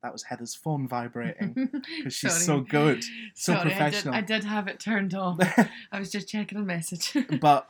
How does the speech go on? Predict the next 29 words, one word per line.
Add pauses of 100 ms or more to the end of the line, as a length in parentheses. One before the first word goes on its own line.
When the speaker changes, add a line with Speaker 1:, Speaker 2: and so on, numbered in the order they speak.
(120)
Speaker 1:
really, (140)
like,
from
the
bottom
of
my
heart, (100)
like, (640)
this
is
not
me
blowing
smoke
up
your
ass
or
anything.
Like,
I
really
do
hope
you
reconsider
this
and